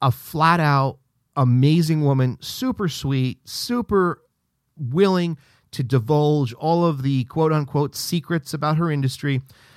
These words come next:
She talked about the use of social media, about overcoming obstacles, how she used crowdfunding to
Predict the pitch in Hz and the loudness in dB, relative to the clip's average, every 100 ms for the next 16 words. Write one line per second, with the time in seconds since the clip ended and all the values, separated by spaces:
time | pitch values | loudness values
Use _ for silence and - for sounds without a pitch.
0 | _ - 233 247 226 - 156 131 123 127 | _ -12 -4 0 0 0 -2 -2 0 2
1 | 135 120 101 135 117 - 104 143 139 110 | 2 0 0 0 0 0 0 2 2 2
2 | 104 - 117 117 - 151 147 - 131 127 | 0 -2 -2 -2 0 0 0 0 0 0
3 | 117 123 135 - 131 110 98 - - _ | 0 0 0 -2 -4 -2 -2 -4 -14 _
4 | _ - 170 175 - 190 180 156 170 170 | _ -2 0 0 -2 -4 -4 -2 0 2
5 | 151 - - 147 170 233 - 117 104 104 | 0 -6 -4 0 0 -2 -2 0 0 0
6 | 104 120 _ _ _ - 160 147 139 131 | -2 -6 _ _ _ -6 0 2 2 2
7 | 135 | -2